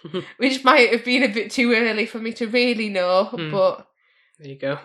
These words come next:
Speaker 2: animals are really good to teach you things. So going back onto the fact that you hated this movie so much,
Speaker 1: Hmm.
Speaker 2: what did you think of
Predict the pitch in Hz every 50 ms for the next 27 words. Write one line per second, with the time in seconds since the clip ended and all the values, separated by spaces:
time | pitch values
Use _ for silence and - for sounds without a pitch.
0 | _ - - 220 233 247 247 233 220 220 214 208 214 226 220 214 208 190 190 202
1 | 190 - 202 196 196 - - - - 233 220 185 208 - - - 202 196 170 180
2 | 185 185 202 208 - - - _ _ _ _ _ _ _ _ _ _ _ _ _
3 | _ _ _ _ _ _ _ - _ - - 277 277 294 330 339 330 330 320 -
4 | 277 262 247 247 247 233 - 233 226 226 - - - - 208 208 208 202 196 196
5 | _ _ _ _ _ _ _ _ _ _ _ - 262 262 262 - - 190 208 -
6 | - 214 202 202 202 196 190 - - 170 175 185 180 170 151 - - - - -
7 | - - - _ _ _ _ _ - 143 135 135 _ _ _ _ _ _ _ _
8 | _ _ _ _ _ _ _ _ - 233 277 233 262 285 277 285 277 294 277 277
9 | 277 254 - - _ - 240 240 233 226 226 226 226 226 214 214 - - -